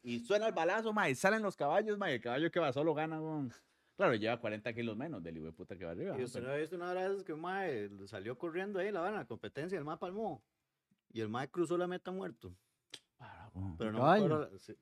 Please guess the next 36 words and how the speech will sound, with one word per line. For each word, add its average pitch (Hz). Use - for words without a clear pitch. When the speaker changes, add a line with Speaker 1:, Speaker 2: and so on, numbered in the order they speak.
Speaker 2:
sí, 139
el 120
caballo. 107
El 95
ma, 98
el 87
chiquitillo 98
se 104
agarró 87
y 101
echó 98
el 92
caballo 95
al 95
hombro. 98
Speaker 1:
Setenta 117
y 113
un 120
kilómetros 131
por 95
hora. 87
Speaker 2:
Ah, 101
Speaker 1:
La 98
velocidad 95
Speaker 2:
eh, 90
Speaker 1:
promedio 95
del 90
Speaker 2:
ah, -
weón. 82
Speaker 1:
caballo, 73
sí. 80
Speaker 2:
Cuarenta 90
kilómetros 92
a 101
más, 110
weón. 104